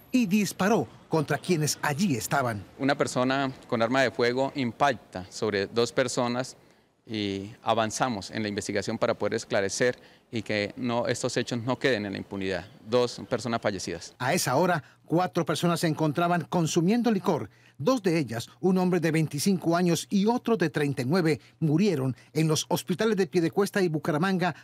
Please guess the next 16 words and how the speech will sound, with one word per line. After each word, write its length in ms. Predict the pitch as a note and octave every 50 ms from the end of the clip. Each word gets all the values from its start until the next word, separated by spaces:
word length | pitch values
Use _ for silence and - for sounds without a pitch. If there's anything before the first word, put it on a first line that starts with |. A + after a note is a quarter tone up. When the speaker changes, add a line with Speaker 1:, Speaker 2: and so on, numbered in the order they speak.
| _ -
Speaker 1:
cuando 320 | D#3 D3+ D3+ C#3 D#3 D3+
recibían 680 | C3+ E3 E3+ - - F#3 F3+ G#3 G#3+ C#3+ G#2+ G2+ F#2 - -
atención 580 | D3+ D3 - D3 C#3+ C#3 - F#3+ F3 C#3 A#2
médica. 460 | C3+ D3+ B2 A2+ A2+ - - G2+ F#2 - _ _ _ _ _ _
Speaker 2:
Desconocemos, 680 | - B2 B2 A#2+ - - A#2+ A#2 A2+ - C3+ A2+ G2+ G2
será 180 | - A2+ A#2 B2+
la 80 | C#3
investigación 540 | D3 D3 D3 - - A#2+ A#2+ A2 - C#3 C3
la 80 | C3+ C#3+
que 160 | - D3 A#2+
podrá 500 | G2+ - _ - A#2+ A#2+ B2+ C#3 C#3+ C3+
determinar 540 | A#2+ A2+ - - A2 G#2 G#2+ A2+ A#2+ B2 -
cuál 420 | - - D3 C#3+ C3+ C#3 C#3+ C3+ -
es 200 | D3+ C#3 C3 C3+
la 140 | C3+ C3
causa 520 | - - - D3 D3 D3 C#3+ - - D3